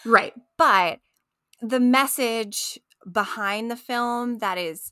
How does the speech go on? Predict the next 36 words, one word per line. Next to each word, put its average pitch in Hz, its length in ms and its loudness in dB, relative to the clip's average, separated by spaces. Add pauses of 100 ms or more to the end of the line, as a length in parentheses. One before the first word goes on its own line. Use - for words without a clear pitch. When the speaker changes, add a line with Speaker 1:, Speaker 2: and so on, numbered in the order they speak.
Speaker 2:
is, 180 520 -10 (1040)
um, 175 520 -2 (760)
kind 330 160 2
of 320 100 0
under 277 180 2
the 254 100 -4
surface 214 380 -6
the 202 100 -6
whole 196 140 -6
first 185 300 -12
act, 175 280 -2
and 180 80 -8
then 175 140 -8
when 175 120 -8
you 175 120 -8
really 170 240 -8
get 160 160 -8
into 165 240 -8
it, 185 120 -6
you're 175 120 -10
like, 165 180 -8 (440)
"Oh, 196 420 6 (300)
this 330 220 -2
is 196 140 -6
what 202 240 -2
this 208 180 -8
film 190 220 -6
is 208 120 -10
about." 226 400 2
I 208 120 0
thought 208 200 0
it 190 100 -4
had 185 120 -8
a 175 60 -8
great 202 340 -6
message. 170 600 -8